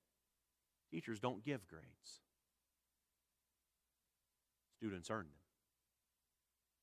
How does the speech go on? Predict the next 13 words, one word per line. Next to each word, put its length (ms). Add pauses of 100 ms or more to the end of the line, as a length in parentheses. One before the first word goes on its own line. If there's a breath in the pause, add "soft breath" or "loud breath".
(1800)
You 160
may, 680 (320)
in 140
your 260
life, 840 (960)
be 360
being 440 (120)
tested 500
in 180
your 160 (100)
faith 260
right 200
now. 60